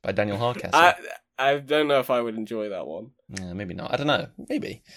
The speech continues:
Speaker 2: Uh, but, you know, get me a book about, like, fucking
Speaker 1: Podcasts.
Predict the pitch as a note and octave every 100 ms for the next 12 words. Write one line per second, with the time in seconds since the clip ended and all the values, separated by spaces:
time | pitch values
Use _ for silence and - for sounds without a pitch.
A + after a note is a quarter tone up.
0 | - A2+ C3 C3+ C3+ E3+ G3 C3+ F3+ G3
1 | F#3 F3+ F3+ D3+ C#3+ C#3 B2 B2+ A#2 -
2 | _ _ _ _ _ _ _ - C#3 -
3 | C3 B2 A#2+ A2 _ _ - G3 F#3+ A#2+
4 | E2+ - -